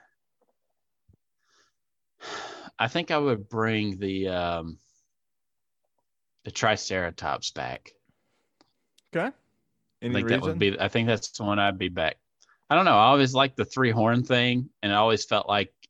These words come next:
Speaker 1: if it was out in the wild, that would be one I could, might actually get away from.
Speaker 2: <laughs> Just
Speaker 1: I don't
Speaker 2: in,
Speaker 1: know.
Speaker 2: just
Speaker 1: Like
Speaker 2: in case you wanna get one that you
Speaker 1: <laughs>
Speaker 2: cannot
Speaker 1: You
Speaker 2: get
Speaker 1: never know.
Speaker 2: killed.
Speaker 1: Yeah, I'm,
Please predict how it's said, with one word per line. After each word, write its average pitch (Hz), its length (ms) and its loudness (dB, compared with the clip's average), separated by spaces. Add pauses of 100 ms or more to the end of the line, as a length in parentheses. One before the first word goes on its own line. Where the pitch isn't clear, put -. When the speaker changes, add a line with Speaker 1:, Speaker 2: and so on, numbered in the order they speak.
Speaker 1:
if 95 180 -6
it 95 80 -2
was 98 180 -4
out 98 220 0
in 101 40 -10
the 95 60 -4
wild, 101 340 2
that 90 140 -2
would 90 140 -10
be 92 100 -8
one 92 320 -6
I 90 60 -4
could, 87 180 -16
might 87 360 -4
actually 92 380 -6
get 90 140 -8
away 85 220 -6
from. 104 480 -4 (420)
Speaker 2:
<laughs> - 1300 -10
Just 160 200 0
Speaker 1:
I 190 40 6
don't 165 100 4
Speaker 2:
in, 123 40 2
Speaker 1:
know. 117 220 2 (360)
Speaker 2:
just 175 160 4
Speaker 1:
Like 123 100 2
Speaker 2:
in 170 120 -4
case 143 300 -2
you 151 80 -4
wanna 165 140 0
get 151 220 2
one 139 180 0
that 135 120 -2
you 131 180 2
Speaker 1:
<laughs> - 100 -4
Speaker 2:
cannot 123 600 0
Speaker 1:
You 285 100 4
Speaker 2:
get - 0 -
Speaker 1:
never 269 220 6
know. 120 200 6
Speaker 2:
killed. 92 80 -8 (800)
Speaker 1:
Yeah, 262 240 6 (200)
I'm, 226 120 2